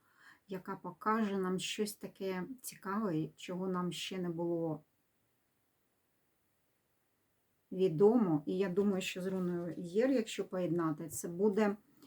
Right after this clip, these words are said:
е, щось таке, що нам, е, прийде як інсайт на майбутнє, да, те, що ми з-, можемо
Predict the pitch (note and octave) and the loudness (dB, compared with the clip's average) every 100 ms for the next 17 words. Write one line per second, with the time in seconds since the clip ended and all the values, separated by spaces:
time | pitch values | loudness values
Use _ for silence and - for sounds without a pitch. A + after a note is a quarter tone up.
0 | - - - E3 E3 D#3+ E3+ - G3+ - | -20 -20 -16 -10 -6 -4 -4 0 0 0
1 | - F#3+ _ G3+ A3+ C4+ D4 C#4+ - - | -6 -10 _ 0 4 6 6 4 -6 -4
2 | G3+ G3+ G#3 A3 A3+ - F3 E3 G3 F#3 | -2 2 2 2 0 -6 -10 -6 -2 2
3 | G3 G3 G3 F#3 - - G#3 A3 A#3 F#3+ | 2 2 -2 -4 -4 -2 -2 -2 -2 -4
4 | F#3 F#3 - - F#3+ E3+ F#3 A#3+ B3+ F3+ | -2 -4 -4 -4 -2 -2 0 0 0 -2
5 | D#3 F#3+ G3+ - G3+ G#3 F#3+ F#3 F3 F3 | -2 -2 -4 -2 -2 -2 -4 -4 -4 -6
6 | - F#3+ F#3+ G3+ F#3 F#3+ F#3 | -6 -2 0 0 0 -2 -4